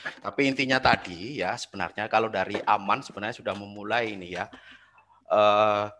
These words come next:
yang tadi saya bilang empat puluh komunitas adat dan nanti akan bertambah lagi itu kebanyakan dilakukan oleh kelompok perempuan adat dan pemuda adat. Karena, eh, kita, eh, dorong mereka membuat kelompok-kelompok untuk membangun kedaulatan pangan dan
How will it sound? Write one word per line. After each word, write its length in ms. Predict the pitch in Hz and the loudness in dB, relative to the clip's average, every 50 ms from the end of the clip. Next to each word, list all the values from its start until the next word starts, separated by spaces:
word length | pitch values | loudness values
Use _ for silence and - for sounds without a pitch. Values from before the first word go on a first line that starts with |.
| - 117 | 2 2
yang 140 | 117 117 117 | 2 2 4
tadi 240 | - 131 131 139 135 | 4 2 2 4 2
saya 180 | - 143 127 | 2 2 2
bilang 380 | - - 131 139 131 123 123 - | 2 2 4 4 4 4 2 2
empat 180 | 127 123 - | 2 2 2
puluh 220 | - 135 127 127 - | 0 -4 -4 -2 -2
komunitas 500 | 123 120 123 123 120 - 120 120 - - | -2 -2 -2 -6 -4 0 0 0 2 4
adat 380 | - 117 - - 113 - - | 2 2 4 2 0 0 0
dan 160 | 107 98 101 98 | -8 -6 -6 -6
nanti 160 | 98 - 98 | -2 0 0
akan 240 | 95 - 107 107 - | 0 0 -2 -8 -8
bertambah 380 | 101 92 101 98 98 98 101 101 | -8 -4 -2 -2 -2 -4 -4 -4
lagi 400 | 98 95 92 _ - 92 95 101 | -4 -4 -6 _ -12 -12 -12 -12
itu 260 | - 139 156 147 _ | -10 -10 -10 -10 _
kebanyakan 680 | _ _ - - 98 95 92 92 92 - - 135 139 131 | _ _ -4 -2 -2 -2 -2 -6 -6 -4 -4 -4 -4 -4
dilakukan 460 | 101 98 95 90 - 107 110 117 110 | -6 -4 -4 -4 -2 -2 -2 -2 -2
oleh 160 | - 98 101 98 | -4 -6 -6 -6
kelompok 420 | - 101 98 95 95 - - - - | -6 -6 -8 -6 -6 -8 -10 -10 -8
perempuan 420 | - 95 95 92 - - 95 92 - | -10 -12 -12 -12 -8 -8 -6 -6 -6
adat 220 | 92 95 104 101 | -8 -8 -8 -8
dan 180 | - 90 90 90 | -8 -10 -12 -12
pemuda 400 | 95 90 90 87 82 - - - | -16 -16 -16 -16 -12 -10 -8 -8
adat. 320 | 80 82 85 85 82 - _ _ _ _ _ | -8 -6 -6 -6 -8 -8 _ _ _ _ _
Karena, 400 | - - - 98 107 107 104 - - - - - - - - - - _ - | -20 -14 -8 -6 -4 -4 -6 -8 -14 -20 -20 -20 -20 -20 -20 -20 -20 _ -6
eh, 220 | 90 92 90 90 - - | -2 -2 -2 -2 -4 -8
kita, 580 | 95 - - 113 113 107 107 107 - _ _ _ - | -12 -4 -2 0 2 2 2 0 -4 _ _ _ -14
eh, 260 | 90 90 90 90 92 92 - | -10 -8 -6 -6 -8 -8 -8
dorong 320 | 92 92 110 110 101 95 | -4 -2 -2 -2 -4 -4
mereka 240 | 95 90 - - 117 | -8 -6 -2 -2 -4
membuat 360 | 113 104 95 92 87 87 - - | -4 -4 -6 -6 -6 -6 -4 -4
kelompok-kelompok 960 | 95 90 - - 55 - - 92 95 87 85 - - 117 - - _ - - | -4 -4 -4 -6 -8 -8 -6 -6 -6 -6 -6 -4 -6 -6 -6 -6 _ -12 -12
untuk 640 | 104 95 90 _ _ - 247 233 104 107 - - - | -12 -12 -12 _ _ -4 -2 -2 -2 -4 -4 -8 -14
membangun 560 | - 113 101 95 85 80 85 90 101 117 - | -16 -14 -10 -8 -8 -8 -8 -8 -12 -12 -12
kedaulatan 880 | - 107 - 95 85 85 85 87 85 85 85 - - - 98 101 92 - | -14 -10 -4 -4 -4 -2 -2 -4 -4 -4 -6 -6 -6 -6 -6 -6 -4 -6
pangan 400 | 98 95 95 98 98 98 95 - | -6 -6 -6 -8 -10 -10 -10 -10
dan 160 | 92 85 | -12 -12